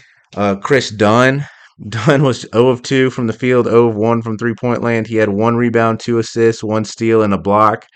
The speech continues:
He also had a drive kind of in the open court in transition where he just dribbled off his foot. Um, it's good to see that Nate McMillan's tinkering with the rotation, especially without a Trae Young in there.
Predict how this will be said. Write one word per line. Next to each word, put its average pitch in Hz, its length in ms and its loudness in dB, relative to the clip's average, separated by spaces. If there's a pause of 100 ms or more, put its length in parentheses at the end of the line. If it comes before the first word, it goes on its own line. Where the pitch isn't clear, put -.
(420)
He 117 140 -2
also 123 280 2
had 117 380 2
a 101 300 -2 (420)
drive 117 720 2 (280)
kind 117 180 -2
of 104 80 -2
in 107 140 0
the 101 120 -6
open 120 300 0
court 113 240 0
in 110 100 0
transition 110 520 -2
where 104 100 0
he 98 60 0
just 92 160 -8
dribbled 113 360 2
off 110 200 2
his 98 140 -8
foot. 110 380 2 (520)
Um, 95 180 0
it's 98 220 -2
good 135 180 0
to 117 80 0
see 127 180 -2
that 110 260 0
Nate 107 200 0
McMillan's 110 560 -2 (480)
tinkering 120 460 0
with 110 140 -2
the 95 100 0
rotation, 113 840 -2 (120)
especially 110 420 -2
without 104 380 0
a 104 100 0
Trae 107 320 -2
Young 104 300 0
in 110 80 -2
there. 113 320 0